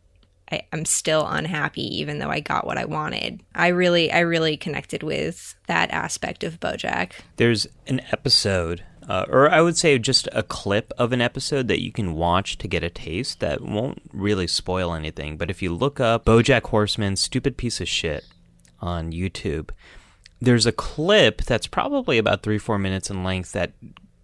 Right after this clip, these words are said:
Speaker 2: shows you what it's like to live inside his head for a moment.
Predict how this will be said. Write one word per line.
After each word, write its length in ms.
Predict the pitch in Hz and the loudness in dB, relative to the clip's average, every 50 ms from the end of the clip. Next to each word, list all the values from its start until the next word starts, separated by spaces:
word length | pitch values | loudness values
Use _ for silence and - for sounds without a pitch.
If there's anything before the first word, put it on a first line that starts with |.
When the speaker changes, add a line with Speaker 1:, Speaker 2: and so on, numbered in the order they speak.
| _ _ - | _ _ -6
Speaker 2:
shows 480 | - - - - - 131 151 156 147 | -4 -2 0 0 2 2 4 2 2
you 120 | 147 151 127 | 2 0 0
what 360 | 113 104 98 101 104 104 101 | 0 2 4 4 4 4 4
it's 280 | 110 104 - - - - | 2 0 -2 -4 -6 -6
like 420 | 90 85 85 85 87 87 - - | -4 0 0 2 0 0 -2 -8
to 160 | - - - | -10 -10 -10
live 400 | 73 80 85 85 87 87 87 82 | -8 -6 -6 -4 -2 -2 -2 -2
inside 540 | 90 87 85 - - - 92 80 80 82 82 | -4 -6 -6 -6 -6 -6 -4 -4 -4 -6 -6
his 300 | 80 80 90 80 - - | -8 -10 -10 -8 -8 -8
head 400 | - - - 87 85 87 95 101 | -10 -10 -8 -6 -6 -6 -6 -8
for 220 | - - 127 123 | -6 -2 -2 0
a 60 | 127 127 | 0 0
moment. 580 | 131 131 139 147 160 170 175 185 175 - - | 0 0 0 0 -2 -4 -6 -8 -12 -16 -18